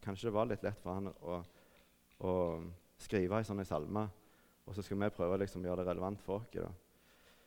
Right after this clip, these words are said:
Jeg vet jeg fortalte den historien før, men jeg gjør det igjen, for jeg synes det er et godt bilde. Jeg var på tur en gang når jeg gikk på videregående skole.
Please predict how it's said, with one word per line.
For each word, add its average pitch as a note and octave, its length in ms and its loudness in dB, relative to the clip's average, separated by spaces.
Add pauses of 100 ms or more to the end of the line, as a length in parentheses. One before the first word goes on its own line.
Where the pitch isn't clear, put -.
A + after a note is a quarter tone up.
(1600)
Jeg A2 140 6 (100)
vet A#2+ 240 6
jeg A2 80 2
fortalte A2+ 320 4
den G#2 140 2
historien G#2+ 340 2
før, A#2+ 300 6 (340)
men G2 160 0
jeg G2+ 80 6
gjør G#2+ 140 4
det F#2 80 2
igjen, G#2 140 0 (260)
for G2+ 100 -6
jeg F#2 80 -6
synes G2+ 140 -8
det F2+ 60 -4
er F2+ 40 -4
et F2+ 60 -8
godt F#2+ 160 -8
bilde. F2+ 320 -2
Jeg G2 100 2
var G#2+ 160 8
på - 140 -14
tur B2 180 4
en A#2 140 8
gang G2 100 4
når G2 140 4
jeg G2 80 4
gikk - 80 -10
på F#2 80 0
videregående F2 480 0 (160)
skole. F2+ 320 0